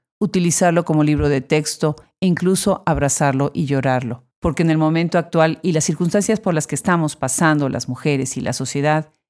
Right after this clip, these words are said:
es necesario repensar las herramientas para hablar de opresión, racismo, sexismo y violencia.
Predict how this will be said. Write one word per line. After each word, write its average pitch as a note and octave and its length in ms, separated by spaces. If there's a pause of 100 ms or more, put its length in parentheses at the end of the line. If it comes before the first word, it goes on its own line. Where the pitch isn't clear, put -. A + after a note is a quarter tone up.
(120)
es G3+ 120
necesario F3+ 480
repensar D#3 840
las C#3+ 220
herramientas D3+ 600
para C#3+ 240
hablar C#3+ 220
de C#3 80
opresión, D#3 600 (220)
racismo, D#3 640
sexismo C#3+ 800
y E3+ 100
violencia. B2+ 680